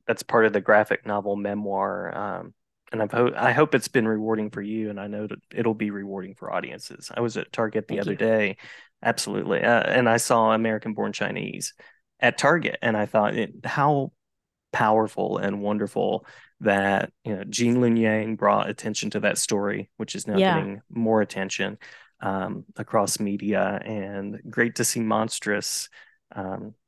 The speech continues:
Speaker 1: as a, as another work to look at, to enjoy, uh, and to share.
Speaker 2: Thank you. <laughs>
Speaker 1: Yeah,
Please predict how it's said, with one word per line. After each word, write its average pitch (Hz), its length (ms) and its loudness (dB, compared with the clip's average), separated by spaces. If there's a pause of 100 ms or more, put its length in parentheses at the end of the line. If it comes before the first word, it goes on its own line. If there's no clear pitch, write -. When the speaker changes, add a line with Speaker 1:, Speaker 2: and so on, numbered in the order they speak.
(160)
Speaker 1:
as 104 200 -6
a, 98 300 -2 (420)
as 117 160 -2
another 110 320 4
work 110 380 2
to 101 520 -8 (160)
look 110 300 -2
at, 107 380 2
to 104 180 -4
enjoy, 104 720 -2 (420)
uh, 101 200 -2 (120)
and 113 160 -2
to - 80 -8
share. 123 460 -2 (1300)
Speaker 2:
Thank 240 200 -4
you. 170 220 4 (140)
<laughs> - 560 2
Speaker 1:
Yeah, 214 160 0